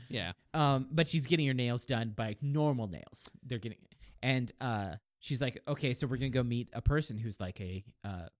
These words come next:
Speaker 1: Yeah, he's, he's, uh, like, important for what we do, and,
Speaker 2: He's,
Speaker 1: and,
Speaker 2: he's
Speaker 1: uh,
Speaker 2: a very valuable ally. And then there's a flashback. It's like, "Do you, is that the person Dad was talking about?" And the dad was talking about somebody says that he's very dangerous.
Speaker 1: Yeah.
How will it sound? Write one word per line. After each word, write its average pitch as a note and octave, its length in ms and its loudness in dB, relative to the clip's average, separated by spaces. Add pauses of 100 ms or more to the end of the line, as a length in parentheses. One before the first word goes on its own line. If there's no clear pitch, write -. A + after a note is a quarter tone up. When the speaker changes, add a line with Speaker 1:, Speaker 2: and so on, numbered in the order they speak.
Speaker 1:
Yeah, A2 140 -2
he's, G2 180 -4
he's, A2 340 -4
uh, F#2+ 320 -4
like, F#2 180 -8
important E2+ 540 -8
for E2 240 -10
what D#2+ 180 -10
we E2 180 -8
do, D#2+ 320 -6
and, D#2 200 -8
Speaker 2:
He's, D3 240 0
Speaker 1:
and, D#3 60 -6
Speaker 2:
he's D#3 160 2
Speaker 1:
uh, D3 60 2
Speaker 2:
a - 20 -2
very C#3 260 4
valuable B2 400 0
ally. A2+ 520 -2 (100)
And C3 180 -4
then B2 300 -4 (160)
there's A#2 160 -4
a A2+ 40 -8
flashback. D3 500 -2
It's - 180 -10
like, G2+ 140 -6 (100)
"Do B2 80 -6
you, A#2 80 -2
is G2 140 -10
that A2 100 -4
the G2 80 -12
person A#2 260 -4
Dad G#2+ 220 -2
was A#2+ 100 -6
talking A#2+ 240 -4
about?" A#2 300 -6 (180)
And A#2 100 -6
the A2 60 -6
dad G2+ 180 -4
was F#2+ 120 -6
talking G2+ 340 -6
about F#2 380 -6
somebody G2+ 360 -4
says F#2+ 440 -8 (160)
that G2+ 100 -8
he's F#2+ 220 -6
very G2 640 -4 (100)
dangerous. C#3+ 580 -2
Speaker 1:
Yeah. F2+ 280 -2